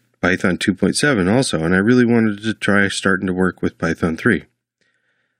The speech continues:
The big difference when I shifted companies was that I was in a smaller team, and therefore I had a proportionally larger influence, which is awesome. And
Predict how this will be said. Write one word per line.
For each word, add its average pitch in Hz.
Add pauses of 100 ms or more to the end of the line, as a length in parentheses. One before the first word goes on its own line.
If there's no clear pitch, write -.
(160)
The 101
big 135
difference 113
when 92
I 90
shifted -
companies 82 (500)
was 98
that 104
I 95
was 92
in 90
a 80
smaller 82
team, 73 (500)
and 92
therefore 92
I 82
had 85
a 90
proportionally 135
larger 113
influence, 87 (240)
which -
is 85
awesome. 82 (880)
And 110